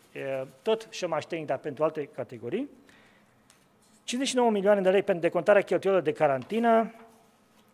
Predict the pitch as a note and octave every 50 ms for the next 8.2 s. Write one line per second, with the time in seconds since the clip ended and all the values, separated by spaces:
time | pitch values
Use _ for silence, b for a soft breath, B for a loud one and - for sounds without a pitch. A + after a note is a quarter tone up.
0 | _ _ _ _ _ _ _ _ A3 C#3+ D3+ E3+ F3+ F3 E3+ D#3 D3+ E3 E3 D#3
1 | C#3 C3+ C3 C#3+ D3+ D#3 D#3+ - D3+ C3+ C#3 C#3 C3+ C3+ C3+ C3 A#2 D3+ D#3 -
2 | D#3 B2 C3+ C3 D3 C#3 D3+ C#3+ - D3 D#3 E3 D#3 E3 D3+ C#3 - D3 C3+ A#2
3 | - - D3 C3 B2 B2+ B2 D3+ D3 C#3+ C#3 - C3+ - D3 D3+ D3 C#3 B2+ -
4 | B2+ - C3+ C#3 C#3 C#3+ C3+ B2+ - C#3 C3+ C3+ C3 B2 b b b b b b
5 | b b b b - C#3+ - F3+ E3+ D#3 D3 - D#3+ C3+ - D3+ D#3+ F3+ F3 E3+
6 | D#3 D3 C3+ D3+ D3 - D3+ C3 B2 B2+ A2+ A#2 A2+ - A#2 G#2 F#2 - _ _
7 | _ - C#3+ C3+ - F#3 E3+ F3+ E3 - E3+ C#3 D3 D3+ D3 C#3+ C#3 C#3 C3 B2+
8 | B2 A#2+ G#2+ G2